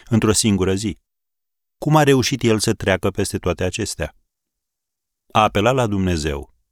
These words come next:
afirmând, "Mi-ai dat bunăvoința ta și viața." Și tu trebuie să faci la fel.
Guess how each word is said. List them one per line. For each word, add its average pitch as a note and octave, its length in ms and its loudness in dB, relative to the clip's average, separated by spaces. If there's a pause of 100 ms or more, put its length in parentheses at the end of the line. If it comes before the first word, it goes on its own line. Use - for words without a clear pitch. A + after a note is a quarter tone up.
(100)
afirmând, G2 580 2 (400)
"Mi-ai F#2+ 320 2
dat A#2 300 2
bunăvoința G2 880 0
ta G2 240 -2
și F2 160 -8
viața." E2 580 -4 (1040)
Și - 320 0
tu C3+ 140 0
trebuie A2 360 0
să G2 140 -2
faci F2+ 240 -6
la E2+ 120 -6
fel. C#2+ 300 -8